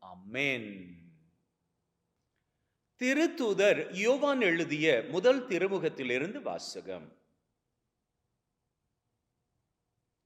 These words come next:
பிள்ளைகளே, எவரும் உங்களை நெறி தவற செய்ய விடாதீர்கள். கிறிஸ்து நேர்மையாளராய்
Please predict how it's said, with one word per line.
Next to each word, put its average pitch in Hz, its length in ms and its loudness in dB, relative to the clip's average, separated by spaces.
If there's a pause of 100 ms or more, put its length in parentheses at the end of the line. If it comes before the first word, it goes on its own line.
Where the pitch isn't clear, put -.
(600)
பிள்ளைகளே, 190 840 4 (300)
எவரும் 247 540 6
உங்களை 147 560 0 (220)
நெறி 233 360 2
தவற 135 500 0 (160)
செய்ய 190 360 -4
விடாதீர்கள். 98 720 -4 (840)
கிறிஸ்து 196 600 -6 (240)
நேர்மையாளராய் 196 1000 6